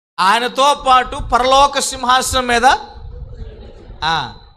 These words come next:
క్రీస్తు యేసునందు మనలను ఆయనతో కూడా ఏం చేశాడు? లేపి, ఇంకా మనం లేవు అప్పటికి. మీరు అర్థం చేసుకోండి,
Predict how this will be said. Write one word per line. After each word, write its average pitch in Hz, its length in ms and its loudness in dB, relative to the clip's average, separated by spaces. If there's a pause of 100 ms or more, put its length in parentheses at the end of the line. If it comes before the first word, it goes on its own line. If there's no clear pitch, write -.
(880)
క్రీస్తు 226 300 -2
యేసునందు 214 720 -2 (500)
మనలను 180 720 0 (1200)
ఆయనతో 190 540 0
కూడా 220 500 0
ఏం 202 180 -4
చేశాడు? 220 580 -6 (320)
లేపి, 170 480 -8
ఇంకా 214 260 -2
మనం 254 320 -2
లేవు 240 200 2
అప్పటికి. 240 640 -2
మీరు - 640 -14
అర్థం 190 240 -6
చేసుకోండి, 135 460 -12